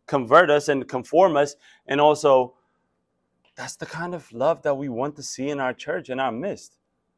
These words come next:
Not like, if you don't show up, if you don't do this, and if you,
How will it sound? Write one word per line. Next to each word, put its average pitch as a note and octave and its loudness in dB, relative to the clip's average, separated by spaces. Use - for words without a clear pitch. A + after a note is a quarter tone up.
Not E3+ -2
like, D3+ 0
if A#2 -14
you D#3+ -2
don't D#3+ 0
show D3+ -2
up, C#3+ 2
if A2 -16
you D#3 -10
don't D#3 -2
do D3+ -4
this, D3+ 0
and A2+ -6
if A#2+ -8
you, E3 -8